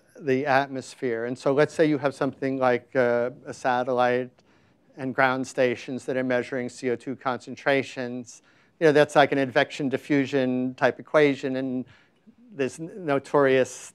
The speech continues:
difficulty of solving advection diffusion equations for surface boundary conditions, but that's, uh, what you try to do. And so because that's not a well-formed problem, you have to put some constraints on the surface fields. And so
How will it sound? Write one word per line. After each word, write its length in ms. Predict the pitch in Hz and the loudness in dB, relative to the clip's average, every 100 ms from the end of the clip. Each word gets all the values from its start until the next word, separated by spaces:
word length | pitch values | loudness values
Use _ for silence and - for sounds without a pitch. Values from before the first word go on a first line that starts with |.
| _ | _
difficulty 580 | 156 156 131 123 - 139 | 2 2 -2 -4 -2 -4
of 100 | 117 | -2
solving 540 | - 127 123 127 123 | 0 2 0 -2 -6
advection 400 | 120 127 127 131 | -4 -4 -4 -8
diffusion 580 | 123 - 139 123 131 123 | -10 -2 -4 -2 -8 -10
equations 480 | - - 131 120 139 | -16 -2 -2 -2 -10
for 140 | - 127 | -14 -8
surface 400 | - 123 135 - | -4 -4 -6 -6
boundary 400 | - 135 139 127 | -2 -2 -4 -10
conditions, 580 | 135 123 120 127 117 | -8 -8 -8 -12 -16
but 140 | - 120 | -16 -6
that's, 380 | 123 120 - - _ _ _ _ _ _ _ | -6 -6 -14 -20 _ _ _ _ _ _ _
uh, 40 | 285 294 - _ | -20 -20 -20 _
what 200 | 320 143 | -6 -4
you 60 | 123 | -2
try 120 | 147 | 2
to 80 | 123 | 0
do. 240 | 117 156 | 4 4
And 160 | 131 131 | 4 0
so 200 | - 127 | 0 0
because 580 | 120 - 127 147 - - _ _ _ _ 190 | 0 -6 0 0 0 -20 _ _ _ _ -2
that's 240 | 135 - | -2 0
not 180 | 147 123 | 0 0
a 80 | 127 | 2
well-formed 760 | 131 120 123 123 - 135 117 | 4 4 2 -6 -6 -4 -4
problem, 380 | - 131 123 120 | 2 4 4 0
you 100 | 120 | -4
have 120 | 117 | -6
to 80 | 127 | -8
put 160 | 127 | -14
some 120 | - 123 | -14 -12
constraints 720 | 131 117 - 127 117 - - | -12 -10 -4 -4 -4 -10 -10
on 220 | 117 120 | -10 -8
the 120 | 120 | -10
surface 520 | - 139 123 - 120 | -6 -2 -2 -4 -14
fields. 800 | - - 143 135 123 123 120 - - _ _ _ | -10 -2 2 4 4 0 -4 -12 -20 _ _ _
And 260 | - 131 123 | -8 -6 -4
so 320 | - 123 120 | 0 0 0